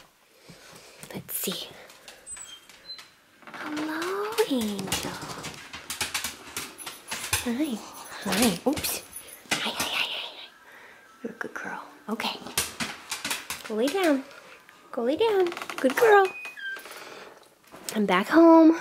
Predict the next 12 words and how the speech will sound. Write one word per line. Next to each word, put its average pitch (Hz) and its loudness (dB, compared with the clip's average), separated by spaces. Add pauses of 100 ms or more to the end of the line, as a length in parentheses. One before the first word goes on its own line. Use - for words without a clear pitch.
with 196 4
Mister 254 2
Puff, 262 6 (520)
and 208 0
I - 2
got 214 6
a 214 4
package 214 4
yesterday 269 6
from 226 6
Sephora. 202 6 (460)
Um, - 4